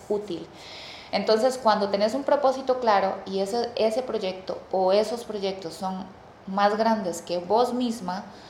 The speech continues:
tomás buenas decisiones porque lo haces, eh, por eso, y no por ego, y no por ansiedades, y no por vos mismo, y creo que esa ha sido la base de,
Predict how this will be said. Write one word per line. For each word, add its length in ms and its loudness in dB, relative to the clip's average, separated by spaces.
tomás 280 4
buenas 240 4
decisiones 600 0
porque 260 -6
lo 80 -2
haces, 480 -6
eh, 380 -6
por 140 2
eso, 280 0
y 100 -10
no 180 -4
por 160 2
ego, 600 6
y 60 -6
no 320 -4
por 560 2
ansiedades, 1040 6
y 120 -6
no 180 -2
por 200 2
vos 200 2
mismo, 560 0
y 100 -8
creo 340 2
que 440 2
esa 140 -2
ha 40 -4
sido 260 -2
la 100 2
base 300 0
de, 320 -2